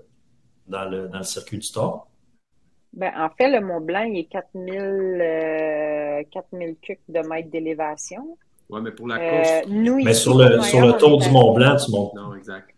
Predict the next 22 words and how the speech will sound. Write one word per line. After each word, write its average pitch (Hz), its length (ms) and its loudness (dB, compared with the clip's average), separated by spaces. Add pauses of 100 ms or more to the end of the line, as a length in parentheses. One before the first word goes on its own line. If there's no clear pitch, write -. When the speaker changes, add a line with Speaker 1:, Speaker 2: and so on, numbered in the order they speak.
(160)
Speaker 2:
Ah ! 349 540 -2 (160)
Speaker 3:
Sur 127 240 -12
l'U 135 120 -8
T 151 100 -6
M 139 220 -2
B, 123 80 -6
Speaker 2:
Ok. 160 200 -2
Speaker 3:
tu - 60 -6
montes 127 260 -6
pas 135 140 -6
plus 131 200 -12
haut 139 120 -8
que, 135 180 -10
je - 80 -18
crois, - 180 -10
c'est 202 160 -2
Speaker 2:
Euh, 208 40 0
Speaker 3:
deux 208 400 -2
mille 202 100 -12
cinq - 140 -20
cents. - 80 -20 (1900)
Speaker 1:
Ouais. 98 220 -10